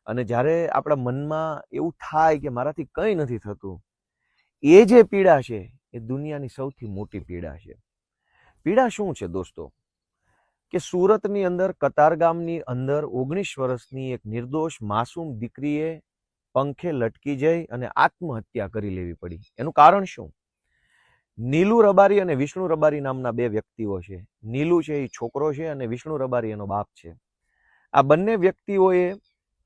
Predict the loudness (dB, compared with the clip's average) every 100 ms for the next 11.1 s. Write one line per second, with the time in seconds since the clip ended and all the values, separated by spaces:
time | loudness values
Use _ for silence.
0 | _ _ _ _ -2 -2 0 0 2 0
1 | -2 -2 -2 -4 -6 -6 -6 -6 -6 -4
2 | -2 -2 -2 -8 -14 -2 0 0 0 -2
3 | -2 -2 -6 -8 -16 _ _ _ -8 -2
4 | -2 -2 -4 -6 -4 -4 -2 -4 0 2
5 | 4 2 -2 -6 _ _ _ -12 -8 2
6 | 4 6 4 0 -6 -4 -6 -6 -8 -8
7 | -6 -4 -4 -4 -4 -4 -8 -10 -12 -12
8 | -10 -12 -10 -10 -8 -8 -10 -14 -18 _
9 | _ _ -8 -8 -4 -4 -4 -4 -4 -4
10 | -2 -2 -2 -6 -8 -8 -2 -2 -2 -8